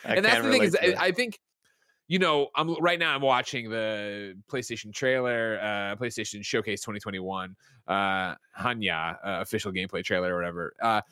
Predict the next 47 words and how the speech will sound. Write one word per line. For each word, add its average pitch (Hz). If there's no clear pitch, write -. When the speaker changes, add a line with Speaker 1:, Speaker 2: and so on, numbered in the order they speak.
Speaker 2:
and 147
it's 175
that 196
idea 175
of, 156
like, 143
it 165
doesn't 220
look, 170
I 160
don't 240
know 240
what 185
we 175
expected 147
it 131
to 127
look 110
like 64
when 117
we 123
first 120
saw 113
it, 113
remember? 123
'Cause 127
it 123
was 131
that 117
everybody's 120
walking 123
around 120
Tokyo 120
and 110
then 107
they 104
were 92
gone, 82
right? 92
Remember, 98
it -
was 104
just 107
the 85
Shiba 95
or 87
whatever. 80